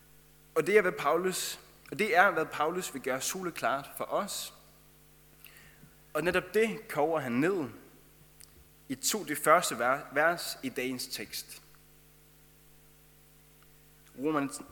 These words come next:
Romerne tre, vers nitten og tyve, hvor han siger, "Og vi ved, at alt, hvad loven siger,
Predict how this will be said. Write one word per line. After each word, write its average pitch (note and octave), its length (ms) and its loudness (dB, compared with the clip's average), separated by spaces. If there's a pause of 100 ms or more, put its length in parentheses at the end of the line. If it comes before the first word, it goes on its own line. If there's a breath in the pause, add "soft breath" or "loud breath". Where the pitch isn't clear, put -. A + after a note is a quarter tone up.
Romerne D3+ 360 4
tre, C3 400 4
vers B2 180 -4
nitten C3+ 260 -4
og A2+ 80 -10
tyve, A2+ 400 -8
hvor B2 220 -8
han A2+ 120 -6
siger, G#2 360 -8 (640 soft breath)
"Og C3+ 120 0
vi C#3+ 240 0
ved, G3+ 340 4 (280)
at C3 120 -4 (220)
alt, G3+ 560 4 (100)
hvad C#3 140 6
loven D3 440 8
siger, C3 540 2